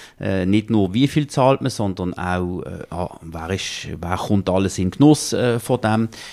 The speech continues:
Äh, wie sind die Beträge abgestuft und so? Was für Voraussetzungen werden denn noch dazu gestellt? Ähm, das kann man sicher auch wieder,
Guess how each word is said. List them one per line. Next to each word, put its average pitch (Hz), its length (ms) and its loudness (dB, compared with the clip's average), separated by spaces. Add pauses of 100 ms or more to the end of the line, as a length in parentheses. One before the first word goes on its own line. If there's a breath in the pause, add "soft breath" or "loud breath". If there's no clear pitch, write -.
(140 loud breath)
Äh, 92 200 0
wie 92 140 0
sind 90 200 -2
die 85 100 -2
Beträge 85 480 -6
abgestuft 120 840 2
und 107 120 -2
so? 107 240 0
Was 85 200 0
für - 140 -12
Voraussetzungen 135 920 4
werden 120 300 2
denn 113 160 4
noch 110 160 2
dazu 107 320 -2
gestellt? 98 460 -2 (420 loud breath)
Ähm, 87 340 -2
das 104 240 2
kann 107 180 0
man 95 180 4 (240)
sicher 131 460 4 (160)
auch 107 220 6
wieder, 101 240 2